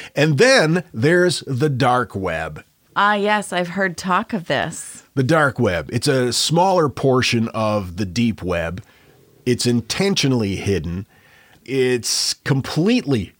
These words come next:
Speaker 1: private, and its users are not traceable. So if you were to use it to log, if you were to log on, uh, and any actions that you took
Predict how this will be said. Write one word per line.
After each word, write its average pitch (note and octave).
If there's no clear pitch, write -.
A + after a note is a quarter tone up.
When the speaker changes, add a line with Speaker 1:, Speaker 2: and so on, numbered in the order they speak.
Speaker 1:
private, F#2
and B2
its B2
users C#3+
are A#2
not A#2
traceable. A2
So B2
if A#2
you D#3
were C3
to A#2
use A2+
it C3
to G#2+
log, A2+
if B2
you C#3+
were B2+
to A2+
log A2+
on, G2+
uh, F2
and G2
any A#2
actions A2+
that G2+
you G2
took F#2+